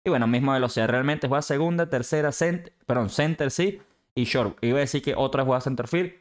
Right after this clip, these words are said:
Las mismas posiciones, segunda base. Esta carta, ¿cómo se llama el programa? So Fine Is Legendary. De verdad que es súper legendary.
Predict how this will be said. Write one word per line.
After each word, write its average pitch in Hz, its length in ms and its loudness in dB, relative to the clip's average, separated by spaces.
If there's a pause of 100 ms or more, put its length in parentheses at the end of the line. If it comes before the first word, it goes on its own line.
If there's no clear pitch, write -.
(160)
Las 127 160 0
mismas 160 180 0
posiciones, 156 340 0
segunda 135 200 0
base. 156 340 0 (720)
Esta 139 220 -4
carta, 143 460 0 (280)
¿cómo 165 220 2
se 170 40 0
llama 180 120 2
el 180 80 -2
programa? 185 300 0 (340)
So 143 180 2
Fine 139 360 0
Is 120 180 0
Legendary. 107 560 2 (120)
De 139 160 -2
verdad 123 260 2
que 135 260 -2
es 123 100 -4
súper 151 500 -2 (440)
legendary. 123 720 2